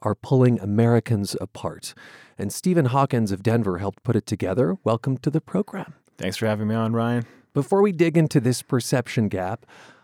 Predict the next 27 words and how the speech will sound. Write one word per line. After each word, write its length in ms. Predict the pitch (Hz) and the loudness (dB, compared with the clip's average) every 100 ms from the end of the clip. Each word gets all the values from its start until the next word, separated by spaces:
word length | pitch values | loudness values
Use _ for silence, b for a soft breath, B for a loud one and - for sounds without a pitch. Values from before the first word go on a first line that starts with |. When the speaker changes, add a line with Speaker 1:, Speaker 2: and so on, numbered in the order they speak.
| B B | B B
Speaker 1:
I 40 | 165 | -4
want 140 | 220 | 0
to 60 | 220 | 4
read 180 | 190 | 4
a 80 | 156 | 4
line 300 | 117 123 139 | 4 4 2
from 180 | - 170 | 2 0
your 140 | 175 | 2
report 440 | 180 175 - 175 165 | 2 0 0 -2 -2
about 380 | - 107 104 101 _ | -6 -4 -2 -4 _
what 180 | 131 - | -4 0
you 80 | 135 | 2
believe 360 | 123 120 131 | 4 6 6
is 120 | 113 - | 4 -2
at 120 | - | -8
stake 400 | - 113 110 - | -6 -4 -4 -2
here. 320 | 175 185 185 b b b | -2 0 -4 b b b
This 320 | 120 160 220 269 | -2 0 2 0
is 140 | 247 | -2
how 180 | 220 190 | -2 -2
countries 840 | - 190 180 - 151 185 202 - b b b | -2 -2 -2 2 2 2 0 -10 b b b
fall 440 | - 160 180 175 | -4 -2 0 -2
into 300 | 135 131 139 | -4 -4 -4
a 80 | 127 | -4
cycle 540 | - - 196 - 175 | -6 -6 -4 2 2
of 240 | 127 101 95 | 2 -2 0
deepening 640 | 190 - 196 185 180 | 2 4 4 4 2